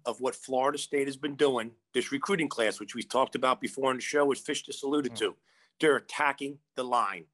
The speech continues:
Speaker 2: Yeah.
Speaker 1: because they need to.
Speaker 2: Yeah.
Speaker 1: And this is another big human being. Um, you know, he bends well. He has long arms.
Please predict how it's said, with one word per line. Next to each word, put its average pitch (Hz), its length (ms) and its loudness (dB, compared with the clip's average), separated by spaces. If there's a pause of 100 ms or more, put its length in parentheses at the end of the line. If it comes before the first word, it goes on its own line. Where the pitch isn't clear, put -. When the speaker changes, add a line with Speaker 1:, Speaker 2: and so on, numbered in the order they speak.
(240)
Speaker 2:
Yeah. 92 120 -20
Speaker 1:
because 143 260 -2
they 151 140 -2
need 202 240 -2
to. 98 160 -6 (280)
Speaker 2:
Yeah. 104 160 -16
Speaker 1:
And 120 140 -4
this 165 140 -6
is 147 80 -10
another 156 280 2
big 151 240 0
human 143 340 -4
being. 120 340 0 (420)
Um, 117 440 0 (260)
you - 80 -8
know, 147 240 2
he 135 100 -8
bends 156 380 -2
well. 147 240 2
He 127 100 -2
has 123 160 -6
long 143 240 0
arms. 139 480 -2